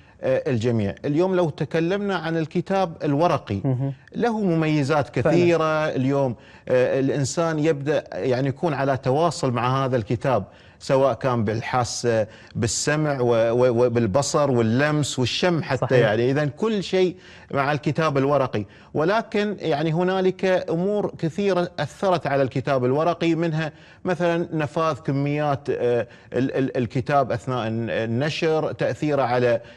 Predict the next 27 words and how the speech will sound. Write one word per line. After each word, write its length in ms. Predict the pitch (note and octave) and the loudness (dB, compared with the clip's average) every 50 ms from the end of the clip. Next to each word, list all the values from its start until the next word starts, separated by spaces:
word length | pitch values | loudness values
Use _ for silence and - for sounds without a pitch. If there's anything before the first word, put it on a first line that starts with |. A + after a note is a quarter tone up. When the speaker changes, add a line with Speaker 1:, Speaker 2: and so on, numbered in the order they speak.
| - - - - | -20 -18 -8 -2
Speaker 1:
ال-، 600 | - B2+ B2 B2 D2+ G2+ B2+ B2+ A#2+ A#2 A2+ - - | 0 2 2 2 2 0 0 0 0 0 -2 -2 -2
البيئة 560 | A#2+ G#2+ G2+ F#2+ C#3+ D#3 E3 E3+ B2 C#3 D3 D3 | -2 -2 -2 0 0 2 2 4 2 2 2 0
والطباعة 640 | C#3+ B2 - - - A2+ A#2+ C#3 D3 D3 C#3 C#3 C#3+ | 0 -2 -2 -2 -2 0 0 2 2 2 2 2 2
والحبر، 600 | C3+ B2 A#2 A#2 - D3 D3 C#3 D#3 - - E3+ | 2 2 0 0 -2 -2 -2 0 -2 -2 -2 -2
النقل 480 | D3 D3 D#3+ F#3+ F#3+ - - D#3+ D3 - | 0 0 0 0 0 0 0 0 0 0
أيضًا 380 | C#3+ C#3 C#3 A#2+ B2 A#2+ A#2+ | 0 0 0 2 0 0 0
عشان 360 | - - B2 - D3 C3+ B2+ A2+ | -2 -4 -4 -4 -4 -4 -4 -4
تنقل، 400 | E3 E3 - - D3+ D3 C#3 - - - - - - - - | -4 -6 -4 -4 -2 -2 -2 -4 -6 -12 -20 -20 -16 -8 -2
آه، 200 | A#2 B2 B2 B2 | 0 2 2 2
مجموعة 420 | C3 C3+ B2 B2+ D3+ E3 D#3 C#3+ | 2 0 0 0 -2 -2 -2 -2
كتب 440 | C#3 - - D#3+ - D#3 D3+ C#3 C3 | -2 -4 -4 -4 -2 -2 -4 -2 0
يعني 460 | C3+ B2 A2+ B2 C3 C3+ C3 B2+ - B2+ | 0 0 0 0 0 -2 -2 -2 -4 -4
ص-، 120 | - - | -6 -6
إذن 320 | - D3+ C#3 B2+ C3+ C3 | -6 -4 -2 -2 -2 0
النقل، 480 | C3 C3+ C#3 D#3 D#3 - D#3 D3 C#3 - - - - - - - | 0 0 -2 -2 -2 -2 -2 -2 -2 -4 -6 -12 -20 -18 -6 -2
آه، 480 | A#2+ A#2+ B2 B2 - - A#2+ G#2 - - - | 2 4 4 4 2 2 0 -2 -2 -2 -2
غالي 400 | A2+ A#2 C3+ C#3+ D3+ D3+ C#3+ C#3 | 0 0 2 2 2 2 2 2
ومكلف 760 | C#3 C3+ B2+ B2+ A#2+ - - E3 E3+ E3 E3 F3 G3+ - D3 | 2 2 0 0 -2 0 0 2 2 2 2 0 0 0 0
Speaker 2:
مهم. 320 | D3 C3+ A#2 C#3 C#3 C#3 - - - | -2 -2 -4 -6 -6 -8 -10 -10 -6
Speaker 1:
وياخذ 600 | - D#3 E3 E3+ E3+ F3+ F#3+ F#3+ - - F#3+ D3+ | -2 0 2 4 4 4 2 2 0 -2 -2 -4
حجم، 420 | - - F#3 F3+ C#3+ C#3 B2 G#2+ G2 - - - - - | -2 -2 -2 0 0 0 -2 -2 -4 -8 -14 -20 -14 -8
فبالتالي 800 | - D3 C#3 - B2 - G#3+ A3+ A3+ A3+ A3 G#3+ G3 - - | -6 -4 -4 -4 -4 -2 -2 -2 0 0 0 -2 -2 -2 -2
ال-، 340 | D#3 D3+ D3 F#2+ F2+ D3 C3+ - - - | -2 -2 -2 -2 -2 -2 -4 -4 -8 -12
الكتاب 560 | - - - B2+ A#2+ - F#3 F#3+ G3+ G3+ D#3 D#3+ | -14 -12 -10 -10 -4 0 0 0 2 0 0 0
الورقي 640 | C#3+ B2 B2 D3+ E3+ F3 E3+ - D#3 D#3+ D#3 E3 | 0 0 2 2 2 0 0 -2 -2 -2 -2 -2
يعني 580 | - - A#2+ C3+ D3 C#3+ B2+ C#3+ D#3 D#3 - - | -2 -2 -2 0 0 0 0 -2 -2 -2 -4 -4
أصبح، 500 | D3+ - - D#3 D#3+ - - - - | -6 -6 -6 -6 -6 -6 -6 -10 -18